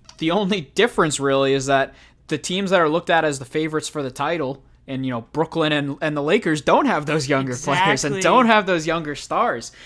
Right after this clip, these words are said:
Speaker 1: So that's an interesting contrasting point there a-, as well. But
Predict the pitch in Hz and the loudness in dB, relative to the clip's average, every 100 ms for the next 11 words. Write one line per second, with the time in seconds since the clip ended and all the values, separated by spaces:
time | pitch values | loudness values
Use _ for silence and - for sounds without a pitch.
0 | - - 156 190 214 151 170 175 156 165 | -20 -8 -4 -4 -6 -8 -12 -10 -10 -10
1 | 147 147 131 139 139 139 127 - 143 127 | -10 -10 -4 -4 -4 -6 -10 -8 -8 -8
2 | - - - - 135 139 143 135 98 127 | -12 -20 -20 -18 -4 2 2 2 -2 -8
3 | 98 127 127 113 110 120 143 156 120 123 | -8 -6 -6 -8 -10 -2 0 0 -2 -8